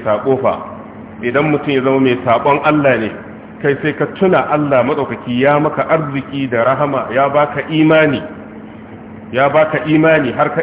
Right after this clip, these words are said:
iya, wato, zama mai tsara dokokinsa, to, sai kai godiya ga Allah, kai sujuda. Shi wannan mai saɓon Allah, kana yin sujuda a gabansa don ya gane kuransa. Amma idan za ka yi sujuda saboda gode ma Allah akan wata cuta da bai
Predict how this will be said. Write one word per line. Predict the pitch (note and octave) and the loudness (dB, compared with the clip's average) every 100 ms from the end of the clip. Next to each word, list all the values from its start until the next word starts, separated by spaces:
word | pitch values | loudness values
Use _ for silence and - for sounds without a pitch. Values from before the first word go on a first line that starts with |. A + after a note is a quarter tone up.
| E3 | -2
iya, | D#3+ C3 G2+ - - - - - - | 2 2 0 -6 -14 -18 -18 -14 -2
wato, | A#2+ A#2+ B2 B2+ | -2 0 -2 0
zama | D3+ D#3 | 2 4
mai | D3+ B2+ - | 2 0 0
tsara | F3 E3+ | 2 2
dokokinsa, | - C#3 D#3 D3 D#3+ D3+ B2+ - - - - - - - - - - | 2 -2 -2 -2 -2 -2 -2 -6 -10 -18 -18 -20 -20 -20 -20 -18 -14
to, | G#2 - | -10 -4
sai | D3 C#3 | -4 0
kai | D3 C3 | -2 0
godiya | C3 A2+ B2+ C#3+ C#3 | -2 -2 0 2 2
ga | A#2+ | 0
Allah, | C#3+ C3 - | 0 -2 -2
kai | A#2+ | -6
sujuda. | A2 G2+ G#2+ F#2+ - - | -6 -8 -6 -6 -8 -14
Shi | - F#3 A#3 | -10 -2 2
wannan | A3+ F#3 E3 F3+ F3 | 4 4 4 2 2
mai | D#3+ C3+ | 0 2
saɓon | C#3 B2+ D3+ D#3+ | 2 4 2 2
Allah, | D#3+ D#3+ C#3 - - - - | 2 4 2 0 -10 -12 -2
kana | D3 D3+ | 0 2
yin | C3+ C#3 C3+ | 0 -2 -4
sujuda | G#2+ C3 B2+ A#2 | -8 -2 0 0
a | |
gabansa | G#2+ G#2+ C3 C3 A#2 F#2+ - - - G#2 | -2 -2 0 0 -2 -6 -8 -16 -10 -2
don | C3+ | 2
ya | C3 | 2
gane | A2+ B2 A#2 A#2 | 2 0 0 -4
kuransa. | G#2 F#2+ - - - - B2+ | -4 -6 -10 -16 -18 -6 0
Amma | C3+ E3+ | 2 2
idan | D#3+ D#3 | 0 0
za | D#3+ D#3+ | 2 2
ka | D#3 | 0
yi | C#3+ | -4
sujuda | C3+ C3 E3+ E3 C3 | -6 -2 2 2 2
saboda | D3+ D3+ C3 | -2 0 0
gode | C#3 D#3 C#3+ | 0 2 2
ma | B2+ | 2
Allah | C#3+ D3+ C#3 - | 0 2 2 0
akan | D#3 C#3 | 0 -2
wata | D#3 - | -2 -4
cuta | C3+ C#3+ C#3+ | -4 0 0
da | |
bai | C3 | -2